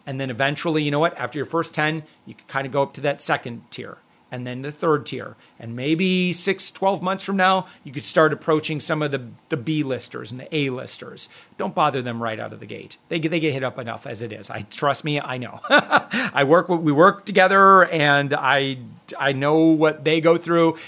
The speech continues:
and I know what it is. You know, as a journalist, as a syndicated, I've been a syndicated newspaper columnist. I get bad pitches every single day,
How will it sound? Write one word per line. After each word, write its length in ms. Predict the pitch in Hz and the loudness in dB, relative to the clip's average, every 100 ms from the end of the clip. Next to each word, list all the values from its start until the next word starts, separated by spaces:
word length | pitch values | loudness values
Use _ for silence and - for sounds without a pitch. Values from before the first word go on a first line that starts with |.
| - | -6
and 160 | 143 | -2
I 60 | 139 | 0
know 180 | 147 160 | 2 4
what 220 | 160 156 | 6 4
it 100 | 156 | 4
is. 300 | 156 - - | 2 2 0
You 80 | 139 | 2
know, 100 | 139 | 2
as 160 | 139 | 2
a 60 | 131 | 0
journalist, 480 | 135 147 151 156 143 | 2 2 2 -2 -4
as 100 | 120 | -4
a 60 | |
syndicated, 580 | 117 151 147 151 143 123 | -2 -2 -2 -2 -2 -4
I've 140 | 147 139 | -8 -4
been 120 | 143 | -4
a 40 | |
syndicated 460 | - 160 151 156 139 | -2 -2 -4 -6 -6
newspaper 360 | 156 - 165 | -6 -6 -8
columnist. 440 | 175 165 170 175 - - - | -2 -2 0 -2 -8 -10 -6
I 80 | |
get 140 | 180 214 | -2 0
bad 200 | 214 208 | 0 -2
pitches 280 | 190 180 196 | -4 -4 -4
every 140 | 190 | -4
single 200 | 180 196 | -6 -4
day, 240 | 202 175 | -4 -6